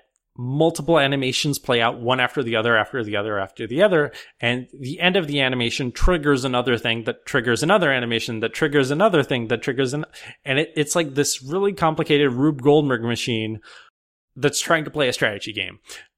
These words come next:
And I was really scared about getting this stuff to work. And the problem is it took two days for animations to sort of click with me. So I used a library called Animate, A N I M with an eight. Uh,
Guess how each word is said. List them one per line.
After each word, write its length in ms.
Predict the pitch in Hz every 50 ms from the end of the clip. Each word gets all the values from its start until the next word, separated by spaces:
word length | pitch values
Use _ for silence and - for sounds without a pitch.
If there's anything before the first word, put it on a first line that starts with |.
| _ _ -
And 400 | 135 131 131 131 127 127 127 - _ _ _ _ _ _ _ _ _ -
I 140 | 151 151 165
was 200 | 180 175 165 160
really 200 | 165 170 165 160
scared 340 | 151 - - 135 131 131 131
about 240 | 120 120 113 117 113
getting 240 | 117 113 117 120 113
this 100 | 117 -
stuff 220 | - 120 107 -
to 160 | - 123 - _ _
work. 380 | - 151 113 110 95 - - _ - - - - _ _ _ _ _ _ _ _ _ -
And 240 | 160 151 147 143 135
the 60 | 143
problem 380 | - - 214 226 233 240 226 190
is 140 | 160 143 143
it 160 | - - -
took 300 | - 165 156 - - -
two 280 | - - - 190 202
days 600 | 170 139 139 143 127 107 95 95 - - - - - _ _ _
for 360 | - - 117 110 110 110 110 -
animations 640 | 143 143 143 147 139 139 139 - - 160 147 - -
to 80 | -
sort 240 | 135 - - 131 120
of 140 | 110 - -
click 280 | - - 117 110 - -
with 200 | - - - -
me. 140 | - - -
So 300 | - - - 131 120 123
I 180 | 127 123 127
used 300 | 165 185 190 226 220 160
a 40 | 160
library 420 | 135 127 127 123 123 123 127 127 123
called 260 | - - 123 113 110 -
Animate, 680 | - 135 127 127 123 110 107 113 156 - - - - - _ _ _ _
A 200 | - 139 131 135
N 280 | 135 127 123 127 127 123 - -
I 160 | 120 120 120
M 340 | - - 123 117 120 120 117
with 200 | 110 107 - 104
an 140 | 98 101 - _ -
eight. 320 | 165 208 - - - - - - - - - - - - _ _ -
Uh, 280 | 127 120 117 117 113